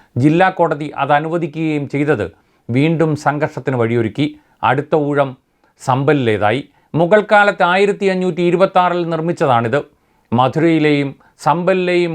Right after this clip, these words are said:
മോസ്കുകളുടെ സ്ഥലങ്ങൾ പരിശോധന നടത്തണമെന്ന ഹർജിയുമായി കോടതിയെ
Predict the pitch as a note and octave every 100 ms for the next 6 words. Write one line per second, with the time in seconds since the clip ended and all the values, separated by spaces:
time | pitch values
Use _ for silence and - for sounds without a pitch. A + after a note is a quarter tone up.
0 | D3+ E3 - F3+ E3+ D#3+ D#3+ - D#3 E3
1 | D#3+ D3+ - _ _ - E3 E3+ - G3+
2 | G3+ G3+ F#3+ F3+ F#3 F3+ F3 D#3 E3 D#3+
3 | F3 E3+ E3 D#3 D3+ D#3+ E3 E3